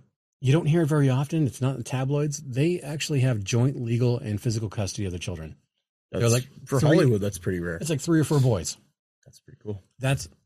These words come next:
Speaker 1: honestly, um, super
Speaker 2: Well, I heard that about, um, oh, crud. My man
Speaker 1: Who?
Speaker 2: crush. Um,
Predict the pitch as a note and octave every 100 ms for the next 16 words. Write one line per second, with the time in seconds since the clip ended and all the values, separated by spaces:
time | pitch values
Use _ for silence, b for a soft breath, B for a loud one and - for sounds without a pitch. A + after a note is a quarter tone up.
0 | _ - C#3 G#3 B2 A#2 A#2 A2+ G#2+ A2
1 | A2+ B2 - - C#3 E3 D#3 C#3+ B2 G#2+
2 | G2+ G2 - G2 G2 F2+ D#2+ D#2+ _ _
3 | _ _ _ _ _ _ G#2 G2+ F#2 F2
4 | _ _ _ _ - F3+ B2+ - _ _
5 | F#2+ _ _ _ - A2+ B2 C#3+ B2+ G#2+
6 | G2+ - - A#2 A2 G#2